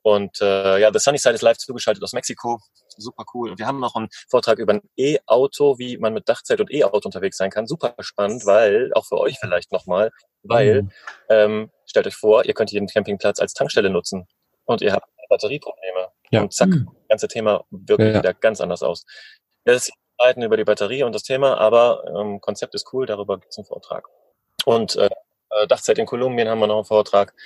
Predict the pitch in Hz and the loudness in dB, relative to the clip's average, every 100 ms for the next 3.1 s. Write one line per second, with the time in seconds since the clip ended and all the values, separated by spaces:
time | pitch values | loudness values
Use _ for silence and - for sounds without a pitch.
0 | - - - - _ - 160 104 120 - | -20 -18 -20 -20 _ 0 0 0 -2 -4
1 | - - 110 95 _ - 113 113 - 139 | -4 -4 -4 -6 _ 0 0 0 -2 -2
2 | 131 123 - - 113 - 98 90 87 87 | 0 -2 -4 0 0 0 -6 -2 -2 -2
3 | 85 | -6